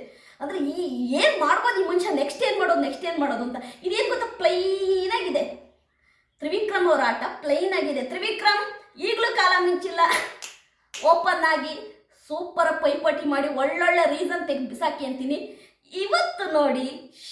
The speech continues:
ಶಿಶಿರ್ ಮತ್ತೆ ಉಗ್ರಂ ಮಂಜು ಇಬ್ರ ಒಂದು ಮುಖಾಮುಖಿ ನೆಕ್ಸ್ಟ್ ಲೆವೆಲ್ ಇರುತ್ತೆ. ನೆಕ್ಸ್ಟ್ ಲೆವೆಲ್ ಅಲ್ಲಿ ಇದನ್ನ ನಾನು ಶಿಶಿರ್ ಅವ್ರಿಗಿಂತ ತ್ರಿವಿಕ್ರಮ್ ಅವ್ರನ್ನ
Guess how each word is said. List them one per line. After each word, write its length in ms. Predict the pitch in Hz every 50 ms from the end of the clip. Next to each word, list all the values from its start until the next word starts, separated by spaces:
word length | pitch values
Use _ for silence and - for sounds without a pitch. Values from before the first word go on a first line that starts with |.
| -
ಶಿಶಿರ್ 800 | - 403 440 427 - - 523 587 - - - - - - - _ -
ಮತ್ತೆ 540 | 247 262 247 247 247 247 277 - - - - -
ಉಗ್ರಂ 460 | 359 254 - - 349 320 269 254 220
ಮಂಜು 240 | 220 220 208 - - - - - - _ _ -
ಇಬ್ರ 320 | 302 359 359 330 - 554 523 494 403 359
ಒಂದು 120 | 320 302 294
ಮುಖಾಮುಖಿ 1000 | 269 269 277 285 - 370 370 330 302 277 247 - 247 240 240 240 233 269 285 285
ನೆಕ್ಸ್ಟ್ 440 | 277 294 285 - - - 392 339
ಲೆವೆಲ್ 340 | 277 269 254 254 269 277 277
ಇರುತ್ತೆ. 360 | 277 285 240 233 226 - 294
ನೆಕ್ಸ್ಟ್ 340 | 269 233 233 247 - - -
ಲೆವೆಲ್ 380 | 294 262 240 226 233 240 247 247
ಅಲ್ಲಿ 200 | 240 254 269 - - - - - - -
ಇದನ್ನ 420 | 302 392 427 427 571 571 605 - 349 339 311
ನಾನು 580 | 294 294 339 330 392 330 302 - - - - - - _ - _ _ _ _ -
ಶಿಶಿರ್ 380 | - 359 359 - - - 494 440
ಅವ್ರಿಗಿಂತ 400 | 453 453 - - 392 381 381 392 -
ತ್ರಿವಿಕ್ರಮ್ 600 | - - 381 359 349 523 554 539 539 587 - 427
ಅವ್ರನ್ನ 200 | 427 427 370 370